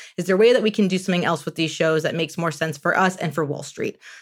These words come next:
And that's a really uncomfortable thing for fans to watch play out because they've had, they've been,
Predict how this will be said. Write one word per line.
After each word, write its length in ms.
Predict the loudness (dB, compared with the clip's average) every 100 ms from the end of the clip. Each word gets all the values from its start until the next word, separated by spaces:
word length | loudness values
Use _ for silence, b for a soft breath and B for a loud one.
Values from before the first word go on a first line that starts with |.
| B _ 0
And 120 | 2
that's 160 | 2
a 80 | 2
really 280 | 4 6 6
uncomfortable 640 | 4 0 2 2 2 0
thing 280 | -2 0 0
for 140 | 0 -4
fans 440 | -2 -2 0 -2
to 100 | -2
watch 260 | 0 0 0
play 200 | 0 2
out 120 | 2
because 240 | 2 0
they've 160 | 0 0
had, 480 | 2 2 4 2 -2 b b b
they've 240 | 2 4
been, 240 | 4 4